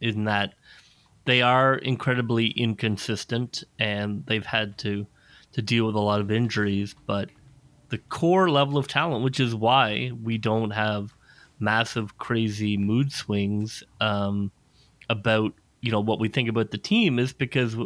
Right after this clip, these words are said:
I think we both believe the core of this team is still very talented and, and can,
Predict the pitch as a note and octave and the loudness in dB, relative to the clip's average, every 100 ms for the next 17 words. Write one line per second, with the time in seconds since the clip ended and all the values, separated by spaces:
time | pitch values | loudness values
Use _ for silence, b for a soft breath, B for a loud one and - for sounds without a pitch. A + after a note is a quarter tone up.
0 | - A2 B2 A2+ G2+ B2+ G3 G#2+ G#2+ G#2+ | -6 -4 -2 -2 0 0 0 0 0 0
1 | C3 - E3+ F#3 F#3 C#3+ A#2 A#2+ A2 - | -6 -2 2 2 2 0 0 0 -2 -4
2 | - E3+ A#2+ A2 G#2+ - C#3+ C3+ A2 G#2+ | 0 2 2 0 -4 -2 0 2 0 -4
3 | b b b b b _ A#2+ C3+ A#2 - | b b b b b _ 2 4 2 0
4 | A2+ C3 C#3 - - _ _ - G#2+ G#2+ | 0 0 -4 -6 -12 _ _ -4 0 0
5 | G2+ - A2 G#2 G2 - G#2 G#2 G#2 G#2+ | -2 -4 -4 -4 -6 -6 -4 -2 -4 -6